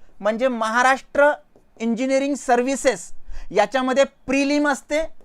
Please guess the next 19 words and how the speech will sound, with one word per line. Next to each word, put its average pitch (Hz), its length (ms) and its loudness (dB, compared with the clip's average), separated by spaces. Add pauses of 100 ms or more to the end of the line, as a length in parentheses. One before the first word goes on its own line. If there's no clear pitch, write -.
(480)
मेन्स 226 560 -2
एक्झाम 240 380 2
असते 190 480 -8 (500)
आणि 240 400 2 (260)
इंटरव्ह्यू, 262 600 4
असे 208 220 -2
तीन 277 320 -2
टप्पे 226 280 -2
असतात. - 300 -8 (480)
तर 240 40 4
या 277 380 6 (220)
तीनही 269 340 8
टप्प्यांची 269 560 4 (160)
तयार 269 320 8
करून 277 360 0
घेणारी 240 460 0 (280)
जी 277 80 0
बॅच 233 460 4
असते, 214 380 -2